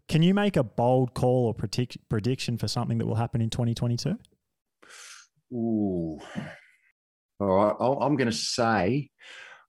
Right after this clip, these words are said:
Speaker 2: I'm gonna say that Essendon can finish top four.
Speaker 1: <laughs>
Speaker 2: I just love their young players.
Speaker 1: I like that. That is bold.
Speaker 2: And I don't know why I,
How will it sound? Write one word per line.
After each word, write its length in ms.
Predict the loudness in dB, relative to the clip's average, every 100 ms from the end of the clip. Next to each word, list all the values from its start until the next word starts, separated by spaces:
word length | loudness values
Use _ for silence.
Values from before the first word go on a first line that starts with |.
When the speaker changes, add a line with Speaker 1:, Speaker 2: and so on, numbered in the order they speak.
| 0
Speaker 2:
I'm 160 | 2
gonna 240 | 4 6 4
say 560 | 2 0 2 4 4
that 280 | 4 2 0
Essendon 680 | -2 -4 0 2 2 0 -4 -8
can 140 | -6
finish 360 | 0 0 0 -2
top 280 | -2 -4
four. 320 | -2 0 0 -4
Speaker 1:
<laughs> 40 | -2
Speaker 2:
I 840 | 0 2 0 -2 -6 -6 -6 -4
just 200 | -4 0
love 220 | 2 2
their 120 | 4 4
young 300 | 6 4 2
players. 540 | 0 0 0 -4 -12 -10
Speaker 1:
I 60 | -8
like 340 | -4 -4 -4
that. 200 | -6 -2
That 160 | -2 0
is 120 | -2
bold. 420 | -2 -2 -2 -4 -10 _ -2
Speaker 2:
And 120 | 0
I 40 |
don't 160 | 4 4
know 120 | 4
why 320 | 6 6 6
I, 200 | 4 0